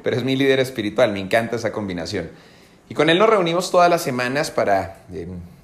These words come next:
no, no analizar de una manera religiosa, para nada, sino netamente de entendimiento de las enseñanzas de Dios. Y un poco entender la Biblia desde, desde,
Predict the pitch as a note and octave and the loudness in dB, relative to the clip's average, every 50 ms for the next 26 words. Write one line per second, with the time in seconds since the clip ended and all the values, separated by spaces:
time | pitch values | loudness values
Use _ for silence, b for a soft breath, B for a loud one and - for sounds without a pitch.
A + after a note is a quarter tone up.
0 | - - G2 G#2 - A2+ A#2+ B2+ C#3 C#3+ D3 D#3 D#3 D#3 - - - - B2 C3 | -18 -14 -14 -12 -10 -6 -2 0 2 4 4 2 2 -2 -6 -14 -12 -8 -4 -2
1 | C#3 C#3+ D3 D3+ D#3 D#3 D#3 D#3 D#3+ D3+ C3 B2 - B2 A#2+ A#2+ B2+ C3 C3+ A#2+ | 0 2 2 0 0 -2 -2 -2 -2 -2 -2 -2 -2 -2 -2 -2 -4 -6 -6 -4
2 | A2 G#2 G#2+ A2 G#2 B2 C3 B2+ A#2 G#2+ A2 A#2+ B2+ B2 A#2 - C#3+ C#3+ - - | -2 -2 -2 0 0 0 -2 -2 -2 -4 -4 -2 -2 -2 -2 -4 -6 -8 -6 -2
3 | - G2 F#2 F#2 F#2+ A2+ B2 A#2+ B2 C#3+ B B B B B B B B _ - | 0 0 0 0 -2 -2 -2 -2 -2 -4 B B B B B B B B _ -10
4 | - G3 G3+ G3+ A3 A3 - A#3+ A#3+ B3 A#3+ A3+ A#3+ B3 A#3+ G#3+ F#3+ - - E3 | -8 -6 -2 -2 0 0 0 0 0 0 2 2 4 4 4 4 2 0 -2 -2
5 | D#3+ D#3+ D#3 - E3 D#3 D3+ D3 C#3+ C#3+ C#3 F#3+ B3 C4 G#3 D3+ B2+ - - C#3 | -2 -2 -2 0 0 0 0 0 0 0 0 0 -2 -2 -2 -2 -2 -2 -4 -4
6 | E3+ G3 B B B B B - B2 B2 A#2+ A#2 B2+ B2 A#2 A2 A2+ G2+ G2 F#2+ | -4 -6 B B B B B -4 0 0 0 0 0 -2 -4 -6 -6 -6 -6 -6
7 | G2 G2 G#2 A#2+ A#2+ C3 D#3 G3+ C4 - - - - - - - _ _ _ _ | -6 -6 -6 -4 -2 -2 -2 -2 -2 -4 -4 -8 -12 -14 -20 -20 _ _ _ _
8 | _ _ _ - - C3 C3+ C3+ C3 F3 D#3+ - F3 E3+ D#3 E3+ D#3+ C#3 B2 A#2+ | _ _ _ -12 -6 -6 -4 -2 0 0 0 0 0 -2 0 -2 0 2 2 2
9 | A#2+ A#2 B2 C3 C#3+ D3 C#3+ C3+ C3+ D3 D3+ C#3+ A#2+ G2 F#2 G2 F#2 F#2 F2 - | 2 2 2 2 4 2 2 2 2 2 2 2 0 -2 -4 -4 -4 -4 -6 -8
10 | B B B B B B B B _ _ - F2 G#2 G#2 G2+ F#2 E2+ G2+ G2 G2 | B B B B B B B B _ _ -8 -4 -4 -2 -2 -4 -4 -4 -2 -2
11 | G2 F#2+ F#2 F#2 F2+ | -2 -4 -6 -6 -8